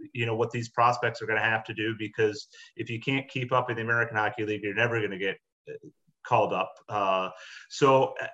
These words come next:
I, I found it interesting last year in, in talking with Ryan Rosowski, it, you know, you're winning games eight to two, and, and he always was kind of preaching the defensive structure and, hey, you know, Ryan Suzuki needs to work on his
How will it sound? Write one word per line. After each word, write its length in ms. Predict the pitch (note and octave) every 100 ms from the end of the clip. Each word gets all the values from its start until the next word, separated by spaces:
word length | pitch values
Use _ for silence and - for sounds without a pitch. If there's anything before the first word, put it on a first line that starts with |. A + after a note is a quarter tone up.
| -
I, 240 | A#3+ D3+
I 40 | -
found 280 | F3 F3
it 100 | E3+ -
interesting 520 | D#3 D3+ D3 - C3+
last 480 | C3 C3 C3+ - -
year 380 | B2 A#2+ A2+ -
in, 240 | A2 G#2+ -
in 160 | G#2+
talking 440 | G2+ B2 A#2+ C3 A#2
with 160 | A2+
Ryan 260 | A2+ A2+ A2
Rosowski, 800 | G#2+ - A2+ A2+ - A2 G#2+ G2
it, 160 | A2 G2
you 220 | - B2
know, 140 | G2+ G2+
you're 160 | G#2
winning 320 | G#2 A#2+ A#2 A2
games 480 | A2+ A2+ A2 - - - - -
eight 260 | B2+ C3 -
to 80 |
two, 580 | A#2+ - C#3 A2+ A2 G#2+ -
and, 180 | A2 A2
and 120 | A#2+ A2+
he 300 | A#2 B2 B2+
always 580 | - A#2 B2+ C3+ C#3 C#3+
was 140 | B2 A#2
kind 340 | - G#2+ A#2+
of 140 | B2
preaching 640 | - A#2+ A#2 A#2 A2+ A2 A2 - - - B2+
the 80 |
defensive 600 | B2 B2 C3 C3+ - C3
structure 640 | A#2+ - C3 B2+ - B2 A#2+
and, 180 | A2+ G2+ -
hey, 340 | B2+ C3 B2 -
you 240 | - A2+
know, 100 | A2
Ryan 320 | G#2+ B2+ C3
Suzuki 480 | A#2+ B2 C3 B2+ B2+
needs 220 | B2 A#2+
to 80 | A#2
work 260 | A#2+ B2 A#2
on 80 |
his 160 | A2 G#2+